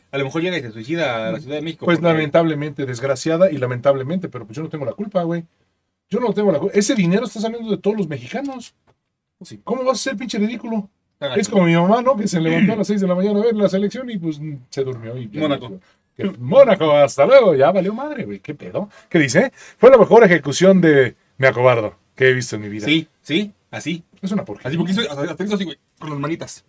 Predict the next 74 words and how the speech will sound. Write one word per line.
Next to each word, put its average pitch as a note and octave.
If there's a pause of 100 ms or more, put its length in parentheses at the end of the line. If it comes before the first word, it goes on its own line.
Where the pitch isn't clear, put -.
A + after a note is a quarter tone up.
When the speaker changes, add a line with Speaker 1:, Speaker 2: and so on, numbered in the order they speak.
Speaker 2:
No G#2
mames. F#2+
Speaker 1:
Sí, A3
Speaker 2:
No, -
Speaker 1:
sí, G#3+ (160)
sí, A#2+
Speaker 2:
qué B2+
Speaker 1:
sí, G#2+
Speaker 2:
cosa A#2+
Speaker 1:
sí. -
Speaker 2:
tan G#2
asquerosa, G2
güey. C3+
Speaker 1:
Hizo, F#3
hizo C#3+
el, E3
el B2
oso. D3 (840)
Speaker 2:
No, D3+
Speaker 1:
Y F3
otro G3
Speaker 2:
¿qué A#3+
no, C#4+
Speaker 1:
clavado. C4
Speaker 2:
no, G#3
no G#3+
iba A#3+
a G3+
ser G#3
un G3+
clavado? C3+ (920)
Speaker 1:
No, A2 (200)
fue A#2
un A#2+
oso. -
Speaker 2:
Pues -
a G#3+
lo G#3+
mejor G#3+
fue A3+
un G#3+
tipo G#3
de F#3+
clavado, G#3+
güey. C#4+ (180)
Speaker 1:
El A2+
clavado A#2
Speaker 2:
Vamos G#3+
a -
Speaker 1:
de C4
Speaker 2:
ver -
el F#3+
oso, - (300)
¿no? F#3+
Speaker 1:
Ahí C3+
estuvo B2+
muy B2
mal A2
eso. G#2
Speaker 2:
Perdón. A2+ (540)
Estuvo F#3
muy F#3
elaborado, B2+
Speaker 1:
Vi, A2+
Speaker 2:
disculpe. C3+
Speaker 1:
vi D3
otro D#3+
clavado D3+
de C3+
unos B2
alemanes C3+
que -
estaban A2+
sincronizados. C3+